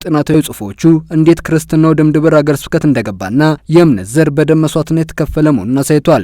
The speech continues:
የዕለቱን መርሐ ግብር በውይይት በመዝሙርና በጸሎት ተጠናቋል።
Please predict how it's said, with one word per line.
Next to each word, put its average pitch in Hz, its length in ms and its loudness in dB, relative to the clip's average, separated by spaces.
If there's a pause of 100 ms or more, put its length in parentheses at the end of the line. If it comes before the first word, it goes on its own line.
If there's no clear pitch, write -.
የዕለቱን 156 460 2
መርሐ 139 240 2
ግብር 147 280 2 (160)
በውይይት 147 560 4
በመዝሙርና 143 680 2
በጸሎት 131 380 -2
ተጠናቋል። 156 560 0